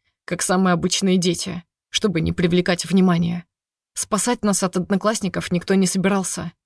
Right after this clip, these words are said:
Отец, наоборот, говорил, что для нас это неплохое обучение — ведь уличные драки как никогда закаляют мужчин. Антон опять криво усмехнулся.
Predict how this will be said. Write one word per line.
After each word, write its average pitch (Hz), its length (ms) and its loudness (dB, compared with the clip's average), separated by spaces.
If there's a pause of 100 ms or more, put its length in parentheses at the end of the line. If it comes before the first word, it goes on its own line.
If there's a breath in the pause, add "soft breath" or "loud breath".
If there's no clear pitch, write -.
(340)
Отец, - 680 -2 (120)
наоборот, 190 600 4
говорил, 175 540 2 (340)
что - 220 -4
для 180 220 2
нас 185 220 2
это 180 160 0
неплохое 185 540 2
обучение — 190 720 -2 (320)
ведь 185 580 2
уличные 175 540 0
драки 185 600 -4 (220)
как - 260 0
никогда 190 720 2
закаляют 170 560 -2
мужчин. 175 420 0 (680)
Антон 180 360 0
опять 190 300 -2
криво 180 280 0
усмехнулся. 175 840 0